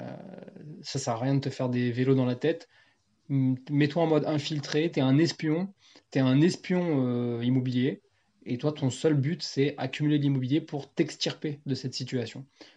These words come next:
Donc, garde ton C D I, euh, pour, euh, pour aller, euh, euh, créer ces opportunités. Et, euh,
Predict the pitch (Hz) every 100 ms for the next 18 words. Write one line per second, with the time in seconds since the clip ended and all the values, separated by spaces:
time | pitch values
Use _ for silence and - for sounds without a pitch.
0 | - 127 127 - _ _ 127 135 139 135
1 | 139 131 139 143 - _ _ _ - 113
2 | 110 - 127 113 110 107 113 120 - 117
3 | 117 120 113 107 117 120 _ _ - 139
4 | - 151 151 151 135 127 131 123 - 123
5 | 110 143 190 _ _ _ _ _ - 123
6 | 113